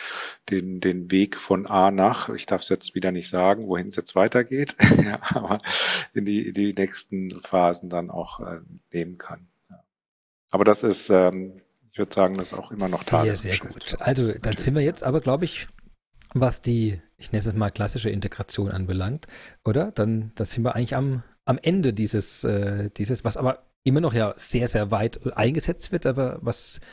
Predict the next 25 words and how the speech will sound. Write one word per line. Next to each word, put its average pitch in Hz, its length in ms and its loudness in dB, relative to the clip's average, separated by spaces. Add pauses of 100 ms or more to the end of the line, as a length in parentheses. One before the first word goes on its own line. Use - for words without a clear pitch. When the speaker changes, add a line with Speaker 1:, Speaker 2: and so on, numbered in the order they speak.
(240)
Speaker 2:
was - 340 0
Firmen 127 500 0
selbst 147 380 -2
bei 151 100 2
sich - 240 -6
betreiben, 117 800 0
was, 98 380 -2
äh, 98 420 0
also 98 400 -4
Serverbedarf, 117 1600 0
was - 160 -2
Administrationsaufwand 113 1160 -2
bedarf, 104 500 0
all 107 160 0
diese, 104 540 -2 (100)
die, 101 380 -2 (300)
einfach 107 180 -2
die 107 100 -4
klassische 113 540 0
I 113 140 0
T, 113 340 0 (560)
äh, 98 400 -2 (140)
Aufgaben 101 540 0
umfasst. 101 680 0 (320)
Ähm, 104 600 -2